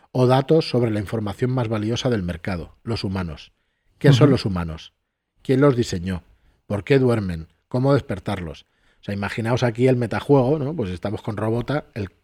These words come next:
Speaker 1: la pregunta de ¿qué son los humanos? Hostia, pues, pues, valga la redundancia, pues puede dar mucho juego, ¿no? De, de, de intentar interpretar y decir,
Speaker 2: Ujú.
Speaker 1: bueno, ¿y por qué están y tal? Nosotros somos humanos, lo sabemos, pero los Robota, pues no tienen por qué saberlo.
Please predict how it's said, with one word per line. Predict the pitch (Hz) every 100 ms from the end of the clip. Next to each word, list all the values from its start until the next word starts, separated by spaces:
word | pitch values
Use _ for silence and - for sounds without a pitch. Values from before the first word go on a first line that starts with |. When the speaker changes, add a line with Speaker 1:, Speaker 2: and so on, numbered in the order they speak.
| -
Speaker 1:
la | 95
pregunta | 92 95 104 104
de | 98 92 _
¿qué | 120
son | 110 113
los | 101 -
humanos? | 104 110 131 143 - - _ -
Hostia, | - 110 80
pues, | 76 - _
pues, | - 73 _ _
valga | - 92 92
la | 95
redundancia, | 95 95 92 101 107
pues | 98
puede | 92 104
dar | 113
mucho | 90 80
juego, | - 110 90
¿no? | 101 131
De, | 85 85 _ _ _ _ _ _ _ -
de, | 107 90 87
de | 101 98
intentar | 90 104 90 113
interpretar | 113 107 98 110 98 123 120
y | 117
decir, | 107 101 123
Speaker 2:
Ujú. |
Speaker 1:
bueno, | 120 98
¿y |
por | 85 92
qué | -
están | 113 - 127
y | 117
tal? | 98 139
Nosotros | 95 95 110
somos | 117 107
humanos, | 110 123 135
lo | 135
sabemos, | 104 101 135 147 175
pero | - 87
los | 87 87
Robota, | 92 95 95 123
pues | 110 90
no | 104 120 107
tienen | 101 92
por | 92
qué | -
saberlo. | - 78 101